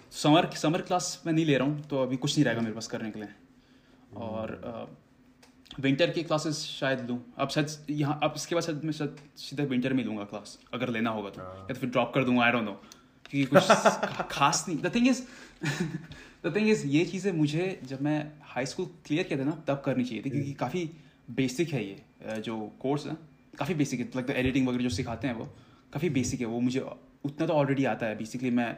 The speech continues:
Speaker 1: जो Final Cut में करता था, वही चीज़ अभी मैं प्रीमियर में कर रहा हूँ। तो it's, it's same
Speaker 2: हम्म।
Speaker 1: thing, वो सेम चीज़ें सिखा रहे हैं अभी। तो मु-, मुझे लगता नहीं कि उतना बेनिफिट है इस प्रोग्राम
Speaker 2: हम्म।
Speaker 1: से।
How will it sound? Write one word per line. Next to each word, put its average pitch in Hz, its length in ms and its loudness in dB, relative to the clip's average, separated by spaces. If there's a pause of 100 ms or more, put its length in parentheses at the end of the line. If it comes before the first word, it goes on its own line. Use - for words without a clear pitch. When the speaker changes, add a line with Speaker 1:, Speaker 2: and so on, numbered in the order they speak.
Speaker 1:
जो 123 260 -4 (260)
Final 135 220 0
Cut 135 120 0
में 139 80 2
करता 120 220 -2
था, 120 100 -4
वही 117 140 0
चीज़ 120 160 -4
अभी 117 160 0
मैं 110 240 -2 (460)
प्रीमियर 123 260 4
में 110 100 -2
कर 110 120 -4
रहा 101 80 -6
हूँ। 98 140 -14
तो 110 100 -10
it's, - 380 -8
it's - 200 -4
same 175 260 4
Speaker 2:
हम्म। 170 100 0
Speaker 1:
thing, 135 280 4
वो 123 100 2
सेम 139 260 0
चीज़ें 139 200 0
सिखा 123 300 -4
रहे 107 100 -2
हैं 98 80 -6
अभी। 104 100 -8 (640)
तो 123 300 -4 (840)
मु-, 139 220 -2
मुझे 139 180 -6
लगता 151 160 -2
नहीं 190 100 -4
कि 185 100 -2
उतना 151 220 2
बेनिफिट 135 600 -2
है 139 540 -6 (380)
इस - 120 -8
प्रोग्राम 151 320 2
Speaker 2:
हम्म। 156 120 0
Speaker 1:
से। 165 80 -8